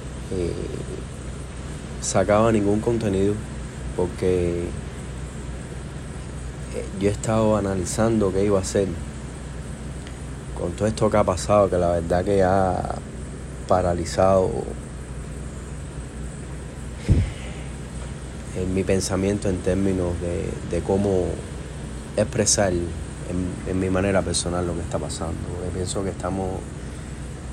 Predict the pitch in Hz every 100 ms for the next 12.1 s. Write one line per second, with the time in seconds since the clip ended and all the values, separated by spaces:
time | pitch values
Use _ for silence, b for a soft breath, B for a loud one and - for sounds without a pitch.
0 | - 98 104 123 127 110 101 - 113 113
1 | 104 92 92 87 - - - - - -
2 | - - - 95 - 98 101 110 92 -
3 | 87 87 87 82 - - - - - -
4 | - 104 107 - - 90 90 85 98 98
5 | 95 92 85 87 - - - - - -
6 | - - - - - - 85 87 95 98
7 | 92 85 - 95 98 - 90 90 95 95
8 | 87 85 92 95 82 82 - 95 87 85
9 | - - - - - - - - - -
10 | - - 87 95 123 113 117 120 101 92
11 | 92 104 110 87 92 95 90 92 85 85
12 | 87